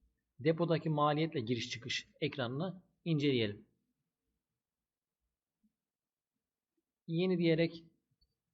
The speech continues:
bir evrak aldık. Yine bir stok kalemi girelim. H M D on dört kodlu.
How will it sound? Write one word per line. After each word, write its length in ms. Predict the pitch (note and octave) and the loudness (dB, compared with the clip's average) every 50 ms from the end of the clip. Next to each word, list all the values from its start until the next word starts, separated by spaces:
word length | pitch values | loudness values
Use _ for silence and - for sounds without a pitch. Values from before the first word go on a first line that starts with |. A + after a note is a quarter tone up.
| _ _ _ _ _ _ _ _ _ _ _ - | _ _ _ _ _ _ _ _ _ _ _ -10
bir 120 | C#3 D3+ - | -8 -6 -2
evrak 380 | - D3+ C#3 D3+ D#3 D3+ D3+ | -2 0 2 2 2 2 2
aldık. 460 | B2+ A2+ G#2+ A2+ D3+ F#3 - - - _ _ _ _ _ _ _ _ _ _ _ _ _ _ _ _ _ _ _ _ _ _ _ _ _ | 2 0 0 0 -2 -4 -6 -8 -20 _ _ _ _ _ _ _ _ _ _ _ _ _ _ _ _ _ _ _ _ _ _ _ _ _
Yine 240 | - F3 E3+ E3 D3+ | -4 -2 0 0 0
bir 60 | D3+ | -2
stok 360 | D3 - - F3 E3+ F3 - - | -4 -6 -2 -4 -4 -4 -2 0
kalemi 340 | D3+ C#3+ D3+ D3+ D#3 C#3+ C3 | 0 0 0 0 -2 -4 -4
girelim. 380 | C3 B2 A#2+ B2 C#3 F3+ - | -2 -2 -2 -2 -2 -4 -6
H 200 | - B2+ B2+ C3+ | -6 -6 -4 -4
M 260 | C3+ C3+ B2+ B2+ A#2+ B2+ | -4 -4 -4 -4 -4 -2
D 200 | C3+ C3+ C3+ - | -4 -4 -4 -4
on 200 | - C3+ C3 B2+ | -6 -4 -4 -2
dört 180 | A#2+ A#2+ A2+ A2+ | -4 -4 -6 -6
kodlu. 500 | - - A#2 A2 A2 A#2+ D3 E3+ E3+ | -8 -10 -10 -8 -4 -4 -4 -4 -6